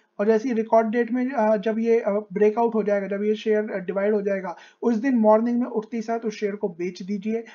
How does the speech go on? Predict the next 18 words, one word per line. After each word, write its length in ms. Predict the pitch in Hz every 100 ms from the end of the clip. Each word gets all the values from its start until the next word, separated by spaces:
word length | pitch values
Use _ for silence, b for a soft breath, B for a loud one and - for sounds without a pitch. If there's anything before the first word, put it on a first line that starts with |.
| B
उसमें 320 | 220 - 240 240
क्या 140 | 233
होगा 260 | 226 226 240
कि 140 | 247
उस 220 | 226 214
शेयर 220 | 240 214
में 280 | 220 226 233 220
जो 380 | 240 240 - -
प्रॉफिट 320 | 196 240 226
होगा 200 | 226 226
वो 200 | 220 214
हो 160 | 196
जा-, 180 | 185 208
आपका 380 | 202 180 - 214
अच्छा 260 | 202 220 214
खासा 200 | 208 226
हो 100 | 202
जाएगा। 300 | 214 226